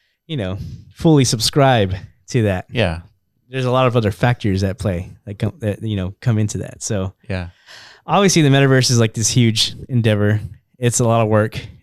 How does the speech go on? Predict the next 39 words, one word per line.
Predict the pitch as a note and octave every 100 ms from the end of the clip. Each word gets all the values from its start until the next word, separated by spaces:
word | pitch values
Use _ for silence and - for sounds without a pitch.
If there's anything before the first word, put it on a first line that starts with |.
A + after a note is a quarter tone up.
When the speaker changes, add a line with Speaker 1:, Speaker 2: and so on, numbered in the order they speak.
| -
Speaker 1:
It's | A#2+
Speaker 2:
Yeah. | F2
Speaker 1:
hard, | A2+ F#2+ F#2+ - _ A#2+
right? | G#2 G#2+
Speaker 2:
It's | A#2+
Speaker 1:
And | A2+
Speaker 2:
very | A#2 A#2
hard. | E2+ D#2+ - A#2 _ _ _ _
Speaker 1:
But | D3 F3+ - _ _ _ _ _
that's | C3+ C3+
the | B2+
point, | A#2+ B2+ B2+ -
is, | A2
like, | A2+ A2
now | A#2 B2+
they're | A#2+
exploring | G#2 - A#2+ A#2 A2
this | A2 -
on | A2 G2+
Bitcoin. | B2+ - A#2 G2+ G2+
So | - G2 F#2 F#2 _ _ _ _ _ _ _
there's | C#3+ E3
a | E3+
lot. | D#3 G2 A#2
It, | C3 A#2+
it, | B2 B2+
and | B2+
this | C3
is | C#3+
a | C3+
good | C#3+ C3
signal | C#3 C3 B2
for | -
a | A#2+
lot | A#2 A2
of |
reasons, | A#2 G#2+ F#2 F#2+
right? | G2+ A2
'Cause | G2+ F#2+ -